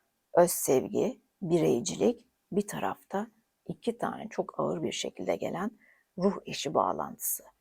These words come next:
Aklının fikrinin sürekli sizde olması.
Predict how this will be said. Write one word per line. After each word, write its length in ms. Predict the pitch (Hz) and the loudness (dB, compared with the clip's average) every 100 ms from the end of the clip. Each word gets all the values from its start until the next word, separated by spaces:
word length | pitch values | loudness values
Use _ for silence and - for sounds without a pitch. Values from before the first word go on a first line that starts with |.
| _ _ _ | _ _ _
Aklının 400 | - - - 196 | -8 -8 0 0
fikrinin 400 | 202 - - 175 | 0 -6 -8 -6
sürekli 440 | 185 - - - 196 | -6 -4 -6 -6 -4
sizde 340 | - 208 214 | -4 -4 -2
olması. 540 | 98 78 - - - | -2 -2 -8 -8 -8